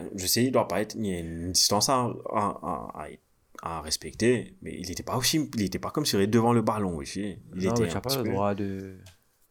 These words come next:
Speaker 1: Mais aussi, allez, c'est dans la règle aussi. Est-ce que l'arbitre
Speaker 2: Je
Speaker 1: pouvait
Speaker 2: sais
Speaker 1: pas
Speaker 2: pas s'il y a
Speaker 1: faire
Speaker 2: un carton rose comme ça.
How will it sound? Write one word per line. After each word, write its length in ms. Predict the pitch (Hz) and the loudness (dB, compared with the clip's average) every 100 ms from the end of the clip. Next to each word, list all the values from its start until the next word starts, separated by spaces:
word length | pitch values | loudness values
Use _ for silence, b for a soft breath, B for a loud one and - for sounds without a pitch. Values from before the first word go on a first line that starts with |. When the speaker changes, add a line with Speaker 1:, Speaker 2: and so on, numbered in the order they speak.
| - - B - | -18 -16 B -2
Speaker 1:
Mais 100 | 175 | 4
aussi, 460 | 190 190 214 208 - - | 6 6 4 2 -2 0
allez, 200 | 110 92 | 0 2
c'est 160 | 113 | 2
dans 180 | 98 92 | 2 2
la 120 | 85 | 2
règle 260 | 85 90 87 | 0 -2 -2
aussi. 380 | 95 131 135 120 B B - | -2 -2 -4 -6 B B -6
Est-ce 140 | - - | -2 2
que 80 | 147 | 6
l'arbitre 340 | 135 135 151 | 6 4 0
Speaker 2:
Je 60 | 147 | 4
Speaker 1:
pouvait 100 | 139 | 6
Speaker 2:
sais 40 | |
Speaker 1:
pas 80 | 131 | 6
Speaker 2:
pas 60 | 131 | 4
s'il 120 | 131 | 4
y 40 | |
a 40 | 123 | 4
Speaker 1:
faire 60 | |
Speaker 2:
un 40 | 127 | 4
carton 180 | 117 110 | 2 2
rose 240 | 101 117 - | 2 0 -2
comme 160 | 90 | -6
ça. 380 | 110 127 135 | -4 -6 -8